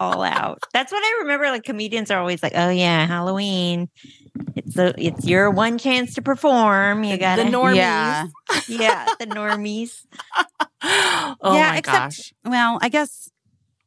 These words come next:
Speaker 3: yeah. I was gonna say, except, like, also actors love Halloween.
Speaker 1: Yeah, yeah, totally.
Speaker 3: They perform
Speaker 1: Theater
Speaker 3: all the
Speaker 1: kids,
Speaker 3: time.
Speaker 1: yeah.
Speaker 3: Theater kids love Halloween.
Speaker 2: It's for everyone.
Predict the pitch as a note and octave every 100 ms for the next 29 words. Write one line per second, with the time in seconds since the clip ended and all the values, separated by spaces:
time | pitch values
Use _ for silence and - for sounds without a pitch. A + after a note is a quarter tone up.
0 | _ _ - - E3+ C#3+ C#3 C#3 - _
1 | _ - B3+ C#4 C#4+ D4 A#3 C4 - A#3+
2 | G3+ _ _ F#3+ G3+ G#3+ C#3 E3 F3 -
3 | D#3+ C#3+ B2+ - - D3+ D3 C#3+ B2+ C3+
4 | C#3 - - G#4 B3+ D#3 - _ A3+ F4
5 | F4+ D4 D#3 - - E4 D#4+ F#3 D3 C3
6 | G3 G3+ A3 F3 - A#2 B2+ D3 - -
7 | A#3+ C4 D4 D4 D4 C#4 C#4+ B3+ - C#4
8 | E4+ E4+ A3+ G3 G#3 G#3 F3 G3 F3+ F#3+
9 | F3+ F3+ F3+ F3 F3 F3+ F3+ _ _ _
10 | _ _ - - - B3+ - G#3+ A3 G#3
11 | D3+ C3+ C3+